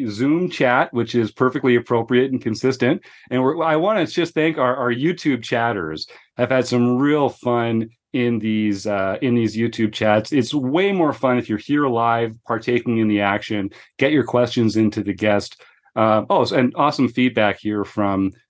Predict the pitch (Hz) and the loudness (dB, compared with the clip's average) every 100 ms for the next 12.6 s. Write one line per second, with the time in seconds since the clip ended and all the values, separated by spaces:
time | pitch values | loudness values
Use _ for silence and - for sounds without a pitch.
0 | _ - 113 101 110 - 120 113 101 107 | _ -6 0 2 2 2 2 2 2 -4
1 | 92 117 113 87 - _ - 147 156 - | -2 0 2 0 -4 _ -2 0 0 -2
2 | 147 139 131 131 143 - 135 131 123 127 | -2 0 2 2 0 -2 -2 0 0 -2
3 | 131 135 - 131 131 127 123 120 120 120 | -2 -4 -4 -4 -2 0 2 2 0 -2
4 | 120 135 127 123 117 127 151 139 143 131 | -2 -2 0 0 0 -2 -2 -2 -4 -4
5 | - 208 - 180 233 175 147 156 233 254 | -2 -2 -2 0 2 4 2 2 0 0
6 | 180 - 185 131 90 127 147 - 170 151 | -2 0 -2 0 -2 -4 -4 -2 -2 0
7 | 135 - _ 123 147 165 170 170 160 139 | 0 -2 _ -2 0 0 -2 0 2 2
8 | 143 170 139 107 98 151 117 110 107 117 | 2 2 0 0 -4 -4 -2 2 2 2
9 | 131 120 117 135 139 113 123 120 113 110 | 0 2 2 2 2 -2 0 -2 0 0
10 | 110 120 123 117 104 107 104 - - 110 | 0 0 0 0 0 -2 -4 -8 -20 -4
11 | 151 170 160 151 - 135 156 160 - 131 | 0 2 2 0 0 2 2 0 0 0
12 | 117 131 110 95 87 | 2 2 0 -2 -6